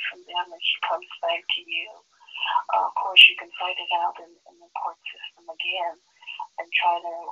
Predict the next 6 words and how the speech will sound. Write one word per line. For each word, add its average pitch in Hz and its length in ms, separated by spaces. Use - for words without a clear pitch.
proclaim, 349 640
you - 200
know, - 240
your - 200
situation, - 760
and, - 180